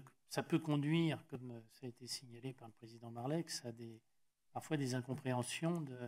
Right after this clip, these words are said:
de la part de l'opinion publique. Mais je vais, je vais prendre un exemple tout simple, hein. Un fonctionnaire français, il va essentiellement avoir affaire avec des entreprises françaises. Ensuite, s'il veut faire évoluer sa carrière, ben, il va regarder toutes les entreprises dans lesquelles il ne pourra pas aller parce qu'il aura donné un avis, parce qu'il aura passé un contrat. Enfin,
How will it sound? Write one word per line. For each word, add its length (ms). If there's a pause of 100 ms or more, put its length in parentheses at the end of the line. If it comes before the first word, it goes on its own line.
(220)
de 40
la 120
part 180
de 80
l'opinion 320
publique. 380
Mais 160 (540)
je 60
vais, 80
je 120
vais 40
prendre 200
un 40
exemple 280
tout 60
simple, 340
hein. 120
Un 80
fonctionnaire 500
français, 480
il 80
va 120
essentiellement 720
avoir 460 (240)
affaire 420
avec 240 (120)
des 260
entreprises 440
françaises. 580 (600)
Ensuite, 320
s'il 240
veut 100
faire 260
évoluer 320
sa 160
carrière, 580 (560)
ben, 100
il 60
va 80
regarder 360
toutes 200
les 100
entreprises 440
dans 80
lesquelles 320
il 60
ne 60
pourra 260
pas 120
aller 240
parce 220
qu'il 340
aura 140
donné 220
un 120
avis, 260
parce 160
qu'il 120
aura 120
passé 240
un 40
contrat. 400
Enfin, 140